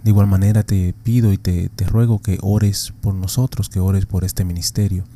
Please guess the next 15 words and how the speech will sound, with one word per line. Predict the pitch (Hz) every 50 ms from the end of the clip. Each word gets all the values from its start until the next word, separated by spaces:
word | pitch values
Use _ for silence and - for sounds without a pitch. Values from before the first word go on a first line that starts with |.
| - - - - - - - - - - - - - -
Y | - 120
que | 117 135 120
si | - 127 123 113 117 120
te | - - - 120 113
gusta | 113 120 127 - 139 135
también | - 131 120 113 110 110 110 117 123 131 123
que | - - 107
puedas | - - 107 101 101 101 107 104 98 - - - - - - 110
buscar | 104 98 - - - 110 113 107
en | 104 98
nuestra | 95 98 98 - - -
página, | - - 92 95 101 110 107 95
visita | 87 87 - - 101 - 98
nuestra | 95 95 92 - - 104
página | - - 92 95 101 104 98 95 92 -